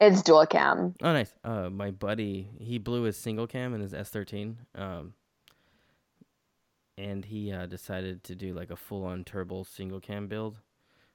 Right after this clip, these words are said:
Speaker 2: He's having
Speaker 1: Oh.
Speaker 2: nothing but freaking nightmares, and he's been, like, hitting me up to hit, like, help him out with wire.
Speaker 1: Every K A T build I've seen has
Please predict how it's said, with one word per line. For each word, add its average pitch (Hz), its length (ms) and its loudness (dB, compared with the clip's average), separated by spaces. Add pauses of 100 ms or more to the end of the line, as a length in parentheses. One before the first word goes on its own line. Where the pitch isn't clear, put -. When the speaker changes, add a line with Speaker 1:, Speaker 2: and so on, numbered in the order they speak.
(140)
Speaker 2:
He's 101 140 -8
having 95 360 -4
Speaker 1:
Oh. 202 220 6
Speaker 2:
nothing 139 400 -2
but 101 120 -4
freaking 107 340 -6
nightmares, 90 680 -8
and 95 120 -10
he's 101 140 -6
been, 95 180 -6
like, 90 180 -10
hitting 95 220 -10
me 95 120 -6
up 90 180 -10
to 85 220 -10 (260)
hit, 104 180 -14 (240)
like, 90 140 -14
help 113 200 -8
him 104 80 -6
out 69 80 -8
with - 140 -4
wire. 202 100 10
Speaker 1:
Every 233 420 12
K 202 400 12 (300)
A 185 40 8
T 185 400 6
build 170 380 12
I've 160 220 10
seen 165 320 2
has 165 340 4